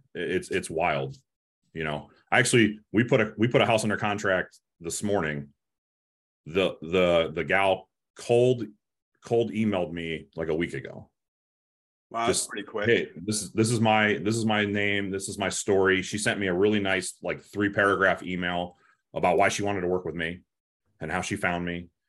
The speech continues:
Speaker 1: and who she talked to. And so I set up this, we, I, I always set up a Zoom for these people if they want, or a phone call. We set up a Zoom, her and I talked for, like, an hour. It, it went, actually, I, I let the conversation grow organically. I, I typically will cut 'em off at thirty minutes unless it's going like that.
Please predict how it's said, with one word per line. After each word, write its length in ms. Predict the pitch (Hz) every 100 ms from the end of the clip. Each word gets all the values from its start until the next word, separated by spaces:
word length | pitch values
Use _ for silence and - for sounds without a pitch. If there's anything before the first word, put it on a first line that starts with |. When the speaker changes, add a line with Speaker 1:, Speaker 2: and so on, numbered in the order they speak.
| _
Speaker 1:
and 80 | 82
who 80 | 107
she 140 | 101
talked 260 | 98 90 -
to. 280 | 90 90 90 _ _ _ _ _ _
And 400 | 82 82 80 78 -
so 420 | - - - 95 85
I 120 | 90
set 160 | 110
up 140 | 98 -
this, 440 | 92 92 - -
we, 240 | 85 92 - -
I, 100 | 87
I 180 | 90 101
always 200 | 101 87
set 140 | 101
up 80 | 95
a 60 | 80
Zoom 280 | 87 95 95
for 80 |
these 160 | 95 90
people 280 | 101 95 92
if 40 |
they 80 | 90
want, 300 | 87 92 90
or 80 | 90
a 40 |
phone 240 | 90 82 76
call. 300 | 82 92 - _ _ _
We 80 | 87
set 160 | 98 95
up 100 | 92
a 60 |
Zoom, 320 | 85 98 98 101
her 160 | 98
and 100 | 95
I 80 | 92
talked 300 | 98 95 -
for, 100 | 90
like, 140 | 82
an 80 | 76
hour. 420 | 71 98 76 71 _
It, 160 | 82 82
it 80 | 90
went, 320 | 101 104 92
actually, 420 | 107 107 98 90 - _ -
I, 120 | 90 -
I 80 | 107
let 200 | 123 123
the 60 |
conversation 640 | - 117 98 101 98 98 87
grow 180 | 95 90
organically. 540 | 80 87 92 95 95
I, 100 | 80 -
I 40 | 90
typically 280 | 123 110 92
will 140 | 80
cut 140 | - 90
'em 100 | 87
off 140 | 87
at 100 | 76
thirty 180 | 95 87
minutes 340 | 90 92 -
unless 280 | 80 104 104
it's 100 | -
going 240 | 85 90
like 160 | 98 98
that. 240 | 113 117